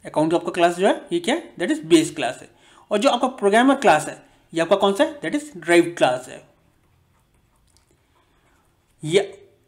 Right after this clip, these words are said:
आपका जो public है, ये क्या है, that is access modifier है। आप किस class को inherit कर रहे हो, that is account class को inherit कर रहे हो। यहाँ पर आपने float bonus,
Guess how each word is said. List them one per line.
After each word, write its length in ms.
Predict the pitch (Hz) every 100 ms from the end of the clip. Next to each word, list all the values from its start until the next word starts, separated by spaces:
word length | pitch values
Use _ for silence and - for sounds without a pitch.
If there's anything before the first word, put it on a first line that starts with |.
| -
आपका 180 | 170 196
जो 440 | 196 - - _ -
public 280 | 175 220
है, 60 | 247
ये 100 | 240
क्या 140 | 262
है, 220 | 302 - -
that 180 | 165
is 80 | 285 - - 170
access 320 | - 302 294
modifier 540 | 190 175 - 131 123
है। 200 | 113 - _ _ _ _ _ _ _ _ _ _ _ _ _ _ _ _ _ _ _ _ _ _ _ _ _ _ _ _ _ _ _ _ _ _ _ _ _ _ _ _ _ _ _ -
आप 160 | 143 143
किस 180 | 185 170
class 300 | - 349 -
को 20 | - - - _ -
inherit 340 | 185 190 202 202
कर 100 | 240
रहे 60 |
हो, 60 | 277
that 160 | 180 294
is 160 | 311
account 280 | - 220 262
class 200 | 202 185
को 120 | 214
inherit 460 | 233 190 185 170 160
कर 140 | 151
रहे 80 | 131
हो। 100 | - - _ - _ 196
यहाँ 120 | 240
पर 80 | 294
आपने 200 | 247 247
float 480 | - - 180 254 -
bonus, 500 | 147 151 202 269